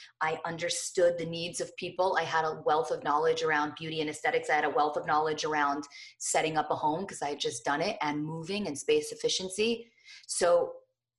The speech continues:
I was like, "This is just a sign, and I need to use all the experience and the knowledge that I have and do something new."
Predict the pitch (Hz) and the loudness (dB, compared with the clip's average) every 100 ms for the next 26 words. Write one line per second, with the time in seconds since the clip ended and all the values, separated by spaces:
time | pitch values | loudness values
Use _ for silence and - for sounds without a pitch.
0 | - 170 170 165 170 165 - - 190 196 | -2 2 2 2 0 0 -6 0 0 2
1 | 202 - 190 - 147 - 156 160 233 262 | -2 -2 -2 -4 -4 2 4 4 2 2
2 | 262 175 170 175 175 180 160 175 175 156 | 0 0 -2 -2 -6 -6 -6 -6 -2 4
3 | 160 160 156 151 - 156 151 147 151 147 | 4 6 4 2 -2 -2 -2 -2 -2 2
4 | 147 147 151 147 143 143 139 156 175 - | 2 2 0 0 0 2 4 2 0 -4
5 | 175 165 160 151 151 143 139 139 135 - | -6 -4 -4 -2 -2 -2 -6 -4 -6 -6
6 | 151 139 107 | -2 -2 -2